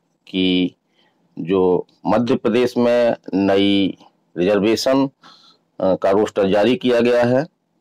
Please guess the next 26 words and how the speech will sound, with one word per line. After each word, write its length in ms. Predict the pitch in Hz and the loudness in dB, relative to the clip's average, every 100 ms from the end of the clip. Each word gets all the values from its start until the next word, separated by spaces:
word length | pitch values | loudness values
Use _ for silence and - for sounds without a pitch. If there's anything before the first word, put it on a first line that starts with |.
| _ _ _ _ _ _ _ _ - | _ _ _ _ _ _ _ _ -10
उसके 260 | 87 - 123 | -10 -2 0
आधार 220 | 113 120 | 2 0
पर 320 | - 135 180 - _ _ _ _ _ - | 0 -2 -2 -6 _ _ _ _ _ -4
और 680 | 82 85 85 85 85 85 85 - _ _ - | 0 2 2 2 2 2 0 -2 _ _ -20
हाल 420 | - - 92 117 | -14 -4 0 2
में 160 | 131 131 | 2 2
ही 340 | 127 147 220 - _ _ _ - | 2 0 -2 -8 _ _ _ -10
छह 280 | - 101 98 | -2 0 2
मई 220 | 101 120 | 2 0
को 400 | - 127 127 - _ _ _ _ _ _ 127 | 0 0 0 -2 _ _ _ _ _ _ -2
ईडब्ल्यूएस, 960 | 131 127 123 139 143 147 - - - _ _ 95 | 0 2 2 2 2 0 -4 -16 -20 _ _ -2
अ, 160 | 98 98 | 0 0
कोटा 240 | 107 - 110 | -2 0 0
को 120 | 113 | 2
लेकर 380 | 120 120 127 123 | 2 0 0 0
के 440 | 135 135 139 _ _ _ _ _ - | 0 0 -2 _ _ _ _ _ -2
माननीय 460 | 90 92 92 95 87 | 0 2 2 2 2
हाई 240 | 98 95 | 0 0
कोर्ट 320 | 95 92 90 - - | 0 0 -2 -8 -8
जबलपुर 480 | - 98 113 131 123 | -2 0 0 0 0
का 280 | 135 143 160 _ | 0 -2 -2 _
एक 140 | - - | -12 -4
महत्वपूर्ण 500 | 85 95 - 113 123 | -2 -2 -4 -2 -2
फैसला 420 | - 120 127 123 | 0 -2 0 0
आया 200 | 120 123 | 2 2
है। 160 | 127 | 2